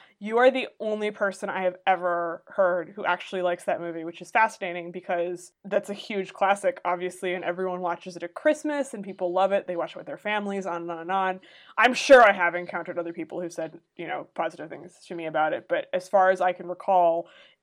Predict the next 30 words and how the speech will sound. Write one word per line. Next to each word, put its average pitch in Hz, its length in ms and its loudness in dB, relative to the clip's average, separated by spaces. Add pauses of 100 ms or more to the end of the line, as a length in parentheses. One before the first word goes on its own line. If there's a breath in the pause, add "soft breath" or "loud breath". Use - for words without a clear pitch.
(280)
people 208 360 0
just - 500 -6 (120)
say, 175 520 4 (400 soft breath)
"The 220 80 2
woman 220 280 4
just 220 180 -10
does 214 160 2
everything 208 540 4
and 190 140 -4
the 185 60 -2
man, 185 420 0
like, 180 240 2
sulks," - 640 4
and 185 480 4 (260)
what, 180 380 4 (400)
like, 196 160 -2
I 196 160 2
hate 185 220 -6
this 180 180 -12
film. 180 400 0
Very 233 260 4
similar 208 340 0
things 202 360 -2
to 190 240 -4
what 175 180 0
we've 180 200 -4
just - 180 -14
been 180 100 -12
saying 175 400 -6
about 170 360 -4